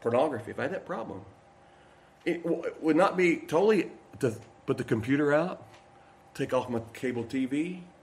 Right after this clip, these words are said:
get a phone that has no access to that. You say, "But Pastor, that's, that's a little excessive." Well, how excessive is sin?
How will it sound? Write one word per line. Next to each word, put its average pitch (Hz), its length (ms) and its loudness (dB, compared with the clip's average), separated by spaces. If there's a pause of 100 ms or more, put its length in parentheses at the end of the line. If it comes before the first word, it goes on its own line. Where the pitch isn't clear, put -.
(600)
get 156 160 8
a 147 40 4
phone 160 280 6
that 147 100 2
has 156 260 4
no 156 420 6 (120)
access 160 440 -2
to 180 120 -6
that. 185 300 -6 (960)
You - 60 -2
say, 175 140 6
"But 147 160 4
Pastor, 185 420 0
that's, 202 180 4
that's - 140 -6
a - 20 0
little 185 120 4
excessive." 190 520 0 (180)
Well, 175 240 0 (160)
how 151 200 -2
excessive 139 460 0
is 107 120 0
sin? 247 280 0